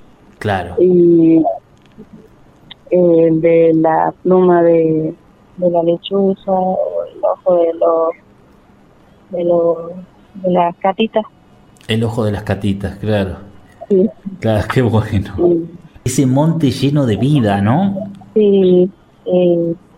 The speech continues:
Speaker 2: y de ahí es donde nos inspiramos para hacer animales.
Speaker 1: De ahí se inspiran para hacer los diseños, claro. Qué
Speaker 2: Sí.
Speaker 1: bueno. Escúchame, Julia, y vos aparte de vender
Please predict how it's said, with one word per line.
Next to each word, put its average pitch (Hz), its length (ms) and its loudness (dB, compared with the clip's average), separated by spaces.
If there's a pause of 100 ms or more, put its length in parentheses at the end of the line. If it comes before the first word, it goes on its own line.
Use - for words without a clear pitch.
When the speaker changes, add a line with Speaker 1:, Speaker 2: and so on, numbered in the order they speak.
(120)
Speaker 2:
y 180 220 0
de 175 180 0
ahí 196 260 0
es 214 60 -10 (140)
donde 185 260 4
nos 185 120 2
inspiramos 190 460 0
para 180 200 0 (280)
hacer 403 180 -4 (640)
animales. 185 360 0 (1120)
Speaker 1:
De 107 200 -4
ahí 117 140 -2
se 120 100 -4
inspiran 120 340 -2
para 101 140 -2
hacer 110 180 -4
los 107 120 0
diseños, 92 540 -4
claro. 98 360 -4 (640)
Qué - 100 -6
Speaker 2:
Sí. 117 60 0
Speaker 1:
bueno. 98 320 -4 (200)
Escúchame, 139 460 0
Julia, 165 380 0
y 139 120 0
vos 165 200 0
aparte 165 400 -2
de 135 100 2
vender 127 460 0